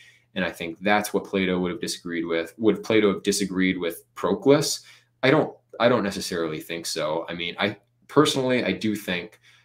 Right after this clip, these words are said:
that Plato would have seen the utility of Christianity. I think he would have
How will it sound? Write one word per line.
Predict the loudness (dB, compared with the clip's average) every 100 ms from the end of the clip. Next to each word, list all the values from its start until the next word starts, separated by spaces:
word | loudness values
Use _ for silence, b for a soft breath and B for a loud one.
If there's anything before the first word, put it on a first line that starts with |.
| _
that | -2 -2 -2 -4
Plato | 2 6 6 4
would | 4 2
have | 2
seen | -4 -2 2 4 2 0 -4
the |
utility | -4 -4 0 2 2 0 -2 -2 0
of | -2 -4
Christianity. | -8 -8 -6 -6 -6 -6 -6 -6 -12 _ _ -10
I |
think | -4 -4
he | -4 -6
would | -4 -4
have | -4